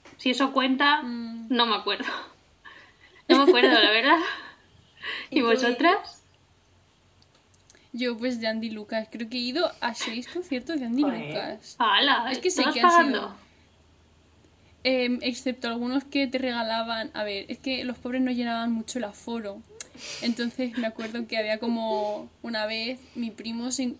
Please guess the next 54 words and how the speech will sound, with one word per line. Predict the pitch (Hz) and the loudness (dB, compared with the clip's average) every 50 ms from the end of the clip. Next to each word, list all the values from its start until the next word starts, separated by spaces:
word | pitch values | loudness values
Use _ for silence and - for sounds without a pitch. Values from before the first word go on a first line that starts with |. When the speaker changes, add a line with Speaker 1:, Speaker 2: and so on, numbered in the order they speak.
| _ - | _ -4
Speaker 2:
alguien | - 214 220 226 277 294 302 | -2 -2 0 2 6 6 6
lo | 285 254 254 | 6 4 2
paró | - 220 214 208 214 220 233 247 269 330 415 - - | 0 -2 -2 -2 -2 -4 -2 0 -2 -2 -2 -4 -8
y | - 254 247 | -6 -6 -6
le | 226 226 | -4 -6
hizo | 233 233 - 254 | -8 -6 -6 -6
unas | 262 254 - | -6 -6 -8
preguntas | - 247 247 240 240 247 262 240 | -8 -8 -6 -6 -4 -4 -4 -4
de | 240 | -4
Andy | 240 240 240 240 233 | -2 -2 -2 -2 -2
Lucas | 226 247 254 240 247 294 294 302 330 370 - - - | -4 -6 -8 -6 -4 -2 -2 0 0 -2 -6 -8 -10
y | 240 240 | -8 -8
le | 233 | -6
regalaron | 226 226 220 220 214 214 214 226 247 | -6 -4 -4 -2 -2 -2 -2 -2 -2
entradas | 254 247 240 - 247 226 226 233 240 - | -2 -2 -2 -2 -2 -4 -2 -2 -2 -2
y | 285 | -2
nos | 262 254 | -2 0
las | 240 226 220 226 | -2 -4 -6 -6
regaló. | 226 214 208 208 202 202 196 202 202 214 277 320 | -6 -6 -6 -6 -6 -6 -8 -8 -8 -6 -6 -8
Speaker 3:
Joder, | 170 160 156 156 160 170 185 196 | -8 -8 -10 -12 -10 -10 -10 -10
ojalá. | 196 190 - 190 190 185 180 175 170 170 180 | -10 -8 -8 -8 -8 -8 -8 -10 -10 -8 -6
Speaker 2:
Pero | 240 233 226 | -6 -6 -4
de | 226 220 | -4 -4
verdad, | 220 208 196 208 | -4 -2 0 2
Speaker 1:
Ole. | - 240 233 226 226 - 214 | 2 4 4 2 2 0 -4
Speaker 2:
yo... | - - _ - _ _ _ - _ _ _ - - | -6 -10 _ -20 _ _ _ -20 _ _ _ -18 -10
en... | - 226 226 226 - | -8 -8 -6 -6 -6
es | - 247 240 | -6 -6 -4
que | - 294 | 0 2
Albacete | 330 349 269 240 233 - 220 - 247 302 | 2 2 2 0 -2 -6 -6 -2 0 0
venían | 330 277 214 208 208 | 2 2 0 -2 0
un | 220 277 | 2 2
montón | 370 415 - - 214 208 220 | 2 2 0 -6 -6 -4 -2
de | 269 294 | -2 -2
veces | 254 214 233 269 - - 277 240 226 | 0 -2 -4 -6 -2 -2 -2 -2 -2
y | 220 | -4
luego | 208 202 208 247 | -4 -4 -2 0
a | 285 | 0
la | 302 254 220 | 0 0 -2
Roda, | 202 208 214 220 254 254 233 | -4 -6 -4 -2 -2 -2 -2
han | 214 208 | -4 -4
venido | 208 214 226 320 | -6 -4 -4 0
un | 440 | 4
montón | 381 285 240 - 233 226 226 | 4 2 2 2 -4 -6 -4
a, | 214 208 208 208 | -4 -4 -4 -6
a | - - 214 | -6 -6 -6
Albacete. | 208 202 202 208 - - - 208 196 - - - - - _ - _ - | -4 -4 -6 -8 -8 -8 -10 -10 -10 -10 -12 -16 -16 -16 _ -14 _ 2
Speaker 1:
Pero | - 226 247 240 | 2 4 4 2
son | - 247 240 | 0 -2 -2
de | 247 247 | -2 -2
allí, | 240 208 202 220 | 0 2 0 2
de | 240 277 | 4 4
Speaker 2:
Creo | 262 | 4
que | 233 | 4